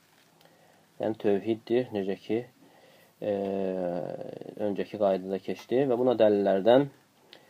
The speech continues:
Allah Teala buyurur Loğman surəsi on üç, on yeddinci ayələrdə:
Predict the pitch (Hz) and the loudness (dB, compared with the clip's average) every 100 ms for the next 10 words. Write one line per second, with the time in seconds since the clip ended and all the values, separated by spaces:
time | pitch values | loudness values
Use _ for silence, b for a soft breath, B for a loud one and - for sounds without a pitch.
0 | b - - 113 110 110 101 92 98 113 | b -6 2 4 4 4 0 2 0 2
1 | 110 101 107 104 - 95 - 101 101 110 | 2 2 2 0 -2 -6 -4 -4 -2 -2
2 | 98 98 90 98 95 101 95 92 92 92 | -4 -4 -4 -4 -2 0 0 0 0 0
3 | 101 | 4